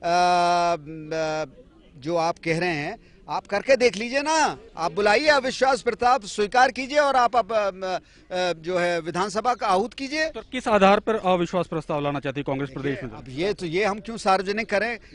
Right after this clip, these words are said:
Speaker 1: जब ये अविश्वास प्रस्ताव ला रहे हैं तो कहीं ना कहीं आपको ये महसूस होना चाहिए, हम लोग, अ, अ, इस बात को लेके आशान्वित हैं कि हमारा ये अविश्वास प्रस्ताव पारित होगा।
Speaker 2: संगठन भी जो है उसकी अभी विस्तार की काफी लंबे समय से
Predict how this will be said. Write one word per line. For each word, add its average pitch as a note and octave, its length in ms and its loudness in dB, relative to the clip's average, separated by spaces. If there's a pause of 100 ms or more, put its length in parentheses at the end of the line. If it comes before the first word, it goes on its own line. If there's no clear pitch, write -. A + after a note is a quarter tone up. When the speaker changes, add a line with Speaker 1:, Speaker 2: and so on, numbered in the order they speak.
(140)
Speaker 1:
जब D#3 160 -6
ये F#3 60 -2
अविश्वास F3 560 -4
प्रस्ताव F3+ 440 -4
ला D#3+ 180 -2
रहे F3 100 -2
हैं G#3 120 -6
तो G#3 80 -10
कहीं E3 260 -6
ना G3 100 -6
कहीं F#3+ 300 -4 (280)
आपको F3 300 -4
ये G3+ 100 -6
महसूस F3+ 420 -8
होना F#3 200 -8
चाहिए, F3+ 260 -6
हम F#3 200 -8
लोग, G3+ 220 -10
अ, - 60 -20 (280)
अ, F3+ 880 -4
इस E3+ 160 -12
बात F3 280 -4
को G3+ 100 -8
लेके G3 260 -6
आशान्वित F#3 640 -2
हैं G#3+ 120 -2
कि G#3+ 100 -6
हमारा F#3+ 380 -2
ये G3 140 -2
अविश्वास F#3 520 -2
प्रस्ताव G3 380 -6
पारित G#3 340 -2
होगा। A#3 240 2 (800)
Speaker 2:
संगठन A3 460 -6
भी A3+ 100 -8
जो G3 200 -6
है F3+ 220 -4
उसकी F3+ 200 -8
अभी F#3 160 -4
विस्तार E3 380 -2
की C#3 100 -12
काफी F3 300 -8
लंबे D#3+ 280 -4
समय D#3 280 -4
से D#3 220 -6